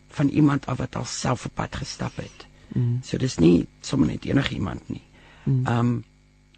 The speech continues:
Speaker 1: lank het mense vir my gesê, "Dis oor en verby, dis, jy weet, dis in die verlede."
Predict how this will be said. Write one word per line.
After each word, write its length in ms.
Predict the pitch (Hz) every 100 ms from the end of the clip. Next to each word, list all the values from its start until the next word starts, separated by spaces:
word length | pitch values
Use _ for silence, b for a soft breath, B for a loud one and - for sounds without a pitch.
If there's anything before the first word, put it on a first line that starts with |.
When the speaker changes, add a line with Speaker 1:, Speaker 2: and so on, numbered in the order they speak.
| _ -
Speaker 1:
lank 260 | 139 151
het 120 | 170
mense 260 | 151 147 147
vir 120 | - 147
my 40 |
gesê, 240 | - -
"Dis 180 | 143 -
oor 180 | - -
en 80 | 69
verby, 380 | - 62 - -
dis, 300 | 135 - - - _
jy 100 | -
weet, 160 | 147 - -
dis 340 | - - 143
in 60 | 156
die 80 | 151
verlede." 600 | 147 139 147 147 -